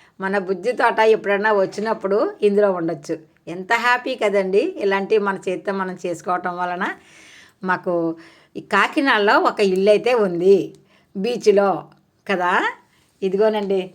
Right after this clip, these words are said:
సున్నుండ అయితే చేశాను, మా అమ్మాయికి అయితే ఇచ్చాను. మా గూడైతేనండి సముద్రం కెరటం అయితే తీసుకుని వెళ్ళిపోయిందండి. ఇక మనకి కాకినాడలో ఇల్లు అయితే లేదు. చూసారా? అయితే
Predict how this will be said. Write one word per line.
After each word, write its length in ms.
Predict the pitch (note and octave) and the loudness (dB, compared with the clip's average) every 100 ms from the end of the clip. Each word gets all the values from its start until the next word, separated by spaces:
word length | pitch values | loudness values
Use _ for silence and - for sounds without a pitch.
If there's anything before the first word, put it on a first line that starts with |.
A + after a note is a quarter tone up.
| - | -6
సున్నుండ 340 | G#3+ A3+ A#3+ | -4 -2 0
అయితే 240 | A3+ A#3 A3+ | 0 0 0
చేశాను, 560 | A3 G#3 A3+ G3+ A3+ G4 | 2 2 2 0 -2 -2
మా 140 | A3 | 0
అమ్మాయికి 460 | G3+ F#3 F#3+ G#3 G3+ | 0 0 -2 0 0
అయితే 180 | G3+ G#3+ | 2 4
ఇచ్చాను. 560 | G3 - G#3 F#3 A3+ G4+ - - _ | 2 2 0 0 -4 -8 -14 -20 _
మా 160 | G#3+ A3 | -2 0
గూడైతేనండి 1120 | G#3+ F#3+ A#3 C#4+ C#4+ A#3 B3+ A#3+ A3 G#3 G#3 A3 D4 G#4 D#4+ | 0 -2 0 4 4 4 -2 -2 -2 2 4 4 2 -2 -6
సముద్రం 480 | - G#3+ A3+ A#3+ C4+ | -4 -4 -2 0 0
కెరటం 440 | B3+ G3+ G3 A3+ G#3+ | 0 0 0 -2 -4
అయితే 240 | G#3 A#3 | -2 -4
తీసుకుని 500 | A3+ A#3+ A3+ - D4+ | -4 -6 -8 -6 -4
వెళ్ళిపోయిందండి. 1120 | B3 A#3+ C4 C#4+ C#4+ C4+ B3+ A#3 G#3 G3+ G#3 G3+ G#3 G3+ | -2 -2 -2 2 2 2 -4 -2 0 2 4 4 2 2
ఇక 140 | G3 | 0
మనకి 500 | G#3 G3+ G3+ G3 G3+ G3 B3 G4+ - | -2 -2 -4 -4 -2 0 -2 -6 -2
కాకినాడలో 800 | D4+ F#3+ - A#3+ B3 A3+ G#3+ A3+ | 0 0 -2 -4 0 2 2 4
ఇల్లు 280 | E4+ A3 G3 | 4 2 2
అయితే 240 | G#3+ G#3 D#4+ | 0 0 -2
లేదు. 640 | A3+ G3+ G#3 - G#3 - - _ - - - _ A3+ | 0 4 4 4 0 -2 -10 _ -20 -20 -20 _ -6
చూసారా? 520 | G3+ A#3 G#3 A3+ G4 - - | 0 2 2 0 -2 -10 -10
అయితే 560 | E4 E3 E3+ F3+ F4+ | -8 -6 -4 -2 -4